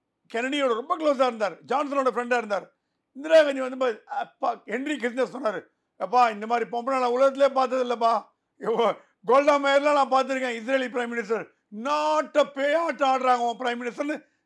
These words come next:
இஸ்ரேலியோட வெளியுறவுத்துறை செயலாளர் ஹென்றி கிஸ்ஸிஞ்சர் என்கிட்ட சொன்னாரு. அப்படி, அப்படி தூக்கி போட்டாங்க.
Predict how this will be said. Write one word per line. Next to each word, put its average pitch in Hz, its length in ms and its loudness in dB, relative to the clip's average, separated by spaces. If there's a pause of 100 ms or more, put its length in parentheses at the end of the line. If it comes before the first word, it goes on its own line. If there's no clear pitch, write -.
(360)
இஸ்ரேலியோட 262 720 2
வெளியுறவுத்துறை 247 760 0
செயலாளர் 233 460 2
ஹென்றி 247 340 -6
கிஸ்ஸிஞ்சர் 240 560 -2 (240)
என்கிட்ட 240 280 -2
சொன்னாரு. 220 420 -2 (480)
அப்படி, 277 300 0
அப்படி 208 180 -12
தூக்கி 311 220 -2
போட்டாங்க. 226 520 -8